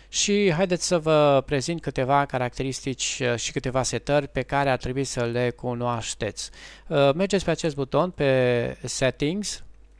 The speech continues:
și haideți să, uh, discutăm puțin. Uh,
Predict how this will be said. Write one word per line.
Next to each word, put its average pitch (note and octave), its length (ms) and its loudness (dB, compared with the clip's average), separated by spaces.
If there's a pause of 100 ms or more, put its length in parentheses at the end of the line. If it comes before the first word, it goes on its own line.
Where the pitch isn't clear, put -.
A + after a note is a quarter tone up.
(3000)
și D#3+ 180 -4
haideți D#3+ 340 0
să, D3 380 4
uh, B2+ 120 -2
discutăm C3 500 -4
puțin. A#2+ 400 -4 (540)
Uh, C#3+ 720 6